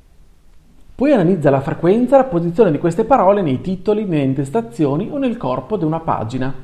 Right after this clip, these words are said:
che appunto ci spara fuori. Quindi Google cosa fa?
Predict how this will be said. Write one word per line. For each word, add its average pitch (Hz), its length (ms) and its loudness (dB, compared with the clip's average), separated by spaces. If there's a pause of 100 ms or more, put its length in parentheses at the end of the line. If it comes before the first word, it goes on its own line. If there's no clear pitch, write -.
(300)
che - 120 -8
appunto 143 340 -6
ci 165 120 -6
spara 120 360 -4
fuori. - 420 -14 (2000)
Quindi 120 560 0
Google 180 380 2
cosa 208 240 -2
fa? - 340 -6